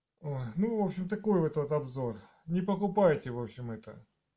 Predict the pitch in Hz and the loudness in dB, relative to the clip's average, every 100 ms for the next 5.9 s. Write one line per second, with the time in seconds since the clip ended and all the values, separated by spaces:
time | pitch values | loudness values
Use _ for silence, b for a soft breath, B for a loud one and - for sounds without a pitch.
0 | _ 147 185 175 165 151 - 175 147 117 | _ -2 2 2 0 -2 -2 2 2 0
1 | 135 127 143 170 170 - 143 127 160 143 | -6 -2 0 0 -2 -10 -10 -2 0 0
2 | 131 - 185 175 139 131 - 135 127 123 | -4 -4 -6 -4 -6 -6 -6 -8 -8 -10
3 | - 120 113 _ _ _ _ _ _ _ | -8 -8 -8 _ _ _ _ _ _ _
4 | _ - 151 156 165 170 190 175 175 131 | _ -12 -6 -4 -4 -4 0 0 -2 -6
5 | 127 123 120 117 - 120 113 113 110 | -4 -6 -8 -10 -12 -12 -12 -14 -16